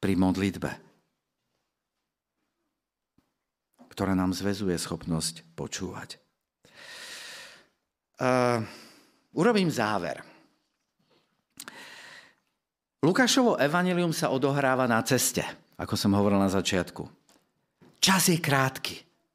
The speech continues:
Všetko smeruje k určitému vyvrcholeniu, k tomu, čo sa stane s Ježišom v Jeruzaleme. Utrpenie, smrť, ale vzkriesenie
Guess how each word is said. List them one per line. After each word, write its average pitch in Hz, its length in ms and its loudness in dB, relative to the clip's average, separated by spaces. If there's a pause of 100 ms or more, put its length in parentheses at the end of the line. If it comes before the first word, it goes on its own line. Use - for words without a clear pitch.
(560)
Všetko 233 320 4
smeruje 196 400 6
k 131 80 2
určitému 170 480 4
vyvrcholeniu, 147 800 4
k - 80 -10
tomu, 170 400 4 (560)
čo - 80 0
sa 160 160 4
stane 170 320 2
s 135 160 4
Ježišom 147 400 4
v 127 160 6
Jeruzaleme. 110 640 2 (2000)
Utrpenie, 127 840 0 (1500)
smrť, - 640 0 (2000)
ale 95 160 -4
vzkriesenie 92 1120 0